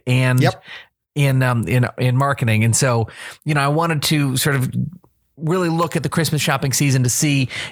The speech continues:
Speaker 1: you know, how parents can better, um, prepare and, uh, to see what's coming ahead. Is that, can we do that? Is that all right with you?
Speaker 2: You know what? I'd love to do that. I think it's important for parents to be prepared what's coming, uh, for what's coming this, uh, Christmas season.
Speaker 1: Yep.
Speaker 2: Or sorry, holiday season.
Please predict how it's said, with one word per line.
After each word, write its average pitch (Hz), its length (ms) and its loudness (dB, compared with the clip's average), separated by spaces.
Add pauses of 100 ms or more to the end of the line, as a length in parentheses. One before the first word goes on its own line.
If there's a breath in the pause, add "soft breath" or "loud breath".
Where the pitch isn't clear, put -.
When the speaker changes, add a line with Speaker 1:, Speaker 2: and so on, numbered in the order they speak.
Speaker 1:
you 139 100 0
know, 127 140 0
how 147 200 0
parents 131 380 0
can 131 160 2
better, 120 480 2
um, 110 340 2 (320 loud breath)
prepare 156 640 0 (340 loud breath)
and, 151 380 2 (100)
uh, 131 220 2
to 131 160 0
see - 400 0
what's 123 160 0
coming 110 220 0
ahead. 110 160 4
Is 117 60 2
that, 147 180 -2
can 170 100 -2
we 190 60 -2
do 262 100 -2
that? 294 140 0
Is 262 80 -6
that 226 80 0
all 220 80 0
right 214 60 0
with 240 120 -2
you? 294 140 -2 (420)
Speaker 2:
You 151 100 2
know 185 100 0
what? 240 140 -2
I'd 160 140 0
love 147 220 0
to 131 100 -2
do 113 160 0
that. 101 200 0
I 117 80 0
think 131 200 0
it's 139 120 -2
important 123 440 -2
for 120 120 -4
parents 123 360 0
to 117 100 0
be 123 180 0
prepared 143 440 -2
what's 147 200 -2
coming, 151 480 0
uh, 143 120 -2
for 156 360 -2
what's 123 220 -2
coming 113 460 0
this, 120 280 -2
uh, 107 140 -2
Christmas 117 380 -2
season. 123 440 0 (220)
Speaker 1:
Yep. 131 300 0
Speaker 2:
Or 131 140 0
sorry, 127 260 0
holiday 120 440 0
season. 117 460 -2